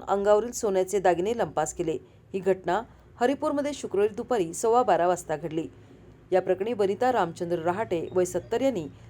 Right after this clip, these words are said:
सांगली ग्रामीण पोलीस ठाण्यात दोघा अज्ञातावर फिर्याद दिली आहे. हरिपूरमध्ये फिर्यादी राहण्यास आहेत. शुक्रवारी घरातील इतर मंडळी बाहेर कामासाठी गेल्या असता फिर्यादी घरी एकट्या होत्या. दुपारी सव्वा बारा वाजता अंदाजे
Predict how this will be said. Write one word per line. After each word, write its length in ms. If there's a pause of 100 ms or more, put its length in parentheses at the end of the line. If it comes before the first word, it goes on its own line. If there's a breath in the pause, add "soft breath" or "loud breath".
(160 loud breath)
सांगली 280
ग्रामीण 320
पोलीस 360
ठाण्यात 200
दोघा 320
अज्ञातावर 520
फिर्याद 340
दिली 180
आहे. 220 (1200)
हरिपूरमध्ये 480
फिर्यादी 360
राहण्यास 360
आहेत. 200 (500 soft breath)
शुक्रवारी 300
घरातील 380
इतर 240
मंडळी 300
बाहेर 280
कामासाठी 500
गेल्या 280
असता 300 (540 soft breath)
फिर्यादी 300
घरी 240
एकट्या 320
होत्या. 280 (680)
दुपारी 260
सव्वा 300
बारा 240
वाजता 340
अंदाजे 480